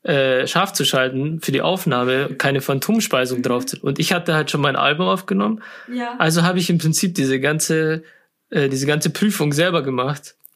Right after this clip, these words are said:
Speaker 2: <laughs>
Speaker 1: Die anderen haben
Speaker 2: Ja.
Speaker 1: die Note kassiert, weil ich
Speaker 2: Okay.
Speaker 1: halt schon aufnehmen konnte.
Speaker 2: Mhm.
Speaker 1: Also das, das, und dann habe ich halt gesagt, ich hab da keine Lust drauf. Ich brauche jetzt nicht diesen Titel hier,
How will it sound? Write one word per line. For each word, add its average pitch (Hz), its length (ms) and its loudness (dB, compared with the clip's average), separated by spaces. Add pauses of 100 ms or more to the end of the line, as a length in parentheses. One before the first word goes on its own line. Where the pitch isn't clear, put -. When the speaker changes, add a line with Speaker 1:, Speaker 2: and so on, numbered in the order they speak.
(120)
Speaker 2:
<laughs> - 480 -2
Speaker 1:
Die 156 80 4
anderen 165 240 4
haben 165 100 2
Speaker 2:
Ja. - 120 4
Speaker 1:
die 175 60 4
Note 190 240 2
kassiert, 147 500 0 (460)
weil 160 280 0
ich 160 80 2
Speaker 2:
Okay. 254 100 4
Speaker 1:
halt 170 140 0
schon 170 160 0
aufnehmen 170 460 0
konnte. 143 320 0
Speaker 2:
Mhm. 277 360 0 (100)
Speaker 1:
Also - 180 0
das, 147 260 0 (440)
das, 135 220 2
und 160 280 0
dann 147 240 2
habe 143 180 0
ich 143 100 -2
halt 139 120 2
gesagt, 139 340 0
ich - 140 -6
hab - 100 -2
da 139 100 0
keine 123 200 -2
Lust 139 260 -2
drauf. 117 180 -2
Ich - 140 -8
brauche 143 200 2
jetzt 147 160 0
nicht 143 200 0
diesen 131 400 2
Titel 185 300 2
hier, 180 380 2